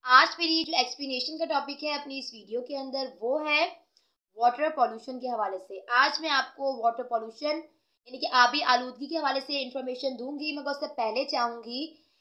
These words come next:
कि आप लोगों को मेरी videos अच्छी लगती हैं तो please मेरी video को लाइक करें, share करें और मेरे चैनल को सब्सक्राइब करें,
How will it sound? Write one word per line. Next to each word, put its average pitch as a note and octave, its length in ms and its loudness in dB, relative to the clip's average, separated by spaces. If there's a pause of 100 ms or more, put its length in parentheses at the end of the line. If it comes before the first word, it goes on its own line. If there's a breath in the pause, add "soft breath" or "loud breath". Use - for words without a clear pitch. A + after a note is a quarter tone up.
(140 soft breath)
कि - 60 -16
आप B3+ 340 10
लोगों C#4+ 240 0
को C#4+ 200 -6
मेरी C#4 180 -6
videos B3+ 440 -4 (120)
अच्छी B3 240 0
लगती B3+ 420 -6
हैं C4 120 -6
तो C#4 60 -4
please C4 400 -8
मेरी C4+ 120 -10
video B3 280 -8
को B3+ 120 -4
लाइक A3 420 0
करें, D4 300 -2
share B3 280 -2
करें C#4 360 0
और A3+ 160 0
मेरे A#3 200 -6
चैनल A3 320 -4
को A3+ 100 -12
सब्सक्राइब A3+ 540 -4
करें, D4+ 380 0